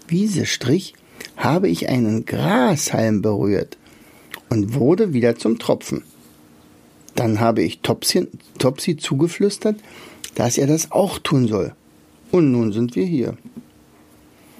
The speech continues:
„Ah, ihr verwandeltet euch also als in Tautropfen. Das war ziemlich klug von euch.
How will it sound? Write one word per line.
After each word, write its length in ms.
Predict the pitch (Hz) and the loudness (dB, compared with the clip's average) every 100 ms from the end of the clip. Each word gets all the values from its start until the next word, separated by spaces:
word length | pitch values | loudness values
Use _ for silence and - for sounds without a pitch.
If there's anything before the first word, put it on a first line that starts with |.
| - - - - - | -20 -20 -20 -20 -6
„Ah, 960 | - 190 190 185 170 156 147 135 120 107 | -2 0 2 2 4 4 4 4 4 2
ihr 180 | 123 123 | 2 0
verwandeltet 800 | - 110 104 139 147 135 135 120 | 2 0 2 2 2 0 -2 0
euch 460 | 117 127 120 - | 2 2 0 -2
also 440 | 131 123 113 107 - | 2 2 2 0 0
als 440 | 98 87 - - - - | 0 -2 -4 -8 -16 -4
in 260 | 107 110 - | 0 0 0
Tautropfen. 840 | - 104 110 - 95 - - 113 - - - - - - - - - - | 0 0 0 0 -2 -2 -6 -6 -6 -10 -10 -16 -20 -20 -18 -20 -14 -6
Das 200 | - - | -4 -2
war 120 | 143 | -4
ziemlich 520 | - - 226 220 208 | -2 0 2 2 0
klug 300 | - 233 226 | 2 2 0
von 200 | - 110 | 2 2
euch. 420 | 92 - - - | 2 0 -2 -6